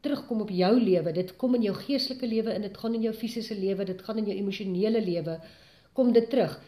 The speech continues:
Daai persoon het dalk aanbeweeg, daai persoon het nie 'n saak met jou nie, hulle gee nie om oor jou nie. En, en jy is dan nou eintlik maar die, die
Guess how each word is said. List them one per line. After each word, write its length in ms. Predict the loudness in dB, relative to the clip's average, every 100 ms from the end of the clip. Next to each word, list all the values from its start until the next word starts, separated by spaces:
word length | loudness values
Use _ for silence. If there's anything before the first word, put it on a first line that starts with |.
| -10
Daai 220 | 0 2
persoon 400 | 2 0 0 0
het 120 | 2 2
dalk 200 | 2 2
aanbeweeg, 640 | 0 0 2 0 -2 -4
daai 180 | -4 -2
persoon 400 | -4 -2 -4 -6 -8
het 160 | -4
nie 120 | -2
'n 40 | -4
saak 460 | 0 0 0 -2
met 120 | -6 -4
jou 100 | -2
nie, 80 | -2
hulle 120 | -2
gee 160 | -4
nie 100 | -4 0
om 200 | 0 2
oor 140 | 0
jou 220 | -2 -4
nie. 160 | -4 -8 -12 -20 -20 -4
En, 280 | 2 2 0
en 280 | -2 -2 -2
jy 500 | 0 2 4 2 -2 -6
is 160 | -6
dan 160 | -4 -4
nou 120 | -2
eintlik 400 | -2 -2 -4 -4
maar 260 | -4 -4 -2
die, 380 | -2 -2 -4 -4
die 380 | -2 0 -2